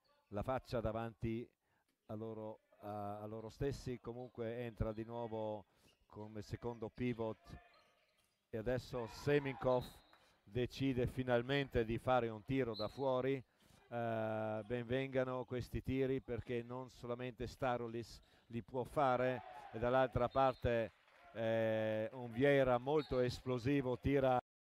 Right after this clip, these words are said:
dai undici metri, non lascia spazio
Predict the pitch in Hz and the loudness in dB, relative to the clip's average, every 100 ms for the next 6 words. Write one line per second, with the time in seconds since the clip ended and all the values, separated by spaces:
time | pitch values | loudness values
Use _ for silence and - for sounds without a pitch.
0 | _ _ 110 - - - 120 120 127 - | _ _ -8 -8 -16 -2 2 4 2 -2
1 | 120 - _ - 131 139 - 131 131 - | -6 -6 _ -2 2 4 4 4 2 0
2 | - - 123 131 135 127 117 - 131 127 | -12 -12 0 2 2 0 -4 0 2 2
3 | - 131 123 | 0 0 0